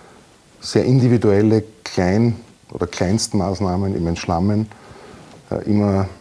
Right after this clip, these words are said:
Arbeiten, die zwar punktuell und für eine gewisse Zeit zum Ziel geführt haben, aber keine nachhaltigen Ziele,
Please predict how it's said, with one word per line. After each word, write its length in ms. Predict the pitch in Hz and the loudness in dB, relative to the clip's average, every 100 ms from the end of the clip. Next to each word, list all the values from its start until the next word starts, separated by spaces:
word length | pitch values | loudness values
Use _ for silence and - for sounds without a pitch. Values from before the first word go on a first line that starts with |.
| - | -10
Arbeiten, 640 | 87 90 98 104 98 101 - | -4 -2 -2 -2 -4 -8 -6
die 300 | 101 95 95 90 - - | -2 0 0 -4 -14 -12
zwar 160 | - - | -6 -6
punktuell 680 | - 120 117 - 101 98 110 | -2 -4 -4 -2 0 0 0
und 120 | 98 | -2
für 100 | 104 | -2
eine 100 | 98 | -2
gewisse 360 | 95 92 - | -4 -4 -8
Zeit 460 | 90 85 85 101 - - - _ _ | -8 -2 0 -2 -6 -20 -20 _ _
zum 180 | - 95 | -8 -6
Ziel 240 | - 104 117 | -2 -2 0
geführt 400 | 107 - 104 110 | -2 -2 -2 -2
haben, 220 | 101 98 | -2 -2
aber 180 | 87 87 | -4 -4
keine 220 | - 87 | -4 -4
nachhaltigen 720 | 85 95 - 98 95 - 107 | -2 -2 -2 -4 -2 -4 -6
Ziele, 400 | - 104 107 107 | -6 -2 0 -2